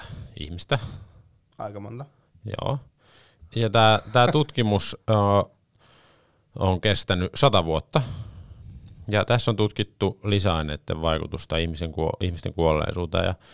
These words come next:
Speaker 1: näyttää siltä, että kaikki ihmiset on kuollut <laughs> tän sadan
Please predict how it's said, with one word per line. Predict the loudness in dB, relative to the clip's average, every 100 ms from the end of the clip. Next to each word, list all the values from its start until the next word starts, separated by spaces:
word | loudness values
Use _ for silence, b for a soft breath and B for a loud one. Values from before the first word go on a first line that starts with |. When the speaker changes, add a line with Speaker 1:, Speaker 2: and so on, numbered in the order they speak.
| b b b
Speaker 1:
näyttää | 2 2 2
siltä, | -4 -4
että | 0
kaikki | 6 6 4 -2 0 2
ihmiset | 2 -2 -2
on | -2 4
kuollut | 6 8 8 8
<laughs> | 6 -2 -2 -4 0 -2 -2 -8 -10 -12 -18 _ -20 _ B B B B -10 2
tän | 4
sadan | 8 6 6